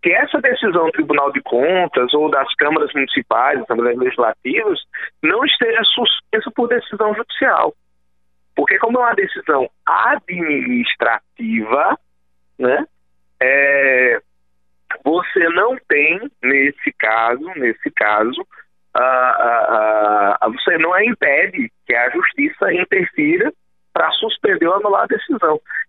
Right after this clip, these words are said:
Então, é um percurso já muito complicado, né? A ideia da multa, na verdade, é criar um alívio pra aqueles que, mesmo nesse percurso, tenham cometido infrações mínimas.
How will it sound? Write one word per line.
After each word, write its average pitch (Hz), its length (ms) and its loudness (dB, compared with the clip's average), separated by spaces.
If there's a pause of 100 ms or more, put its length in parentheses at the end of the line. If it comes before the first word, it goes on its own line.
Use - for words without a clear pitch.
Então, 190 240 -2 (100)
é - 100 0
um 349 80 -2
percurso 302 480 -2 (140)
já 247 180 2
muito 247 400 0
complicado, 139 680 0 (560)
né? 113 240 0 (380)
A 147 160 2
ideia 202 240 0
da 214 180 2
multa, 226 320 -2
na 220 140 0
verdade, 208 400 2
é 208 60 0
criar 208 260 0
um 202 120 2
alívio 240 640 0
pra - 180 0
aqueles 185 400 -2
que, - 120 -6
mesmo 240 460 0
nesse 185 320 0
percurso, 214 560 -2 (480)
tenham 233 200 2
cometido 226 720 -2
infrações 254 840 0
mínimas. 240 640 0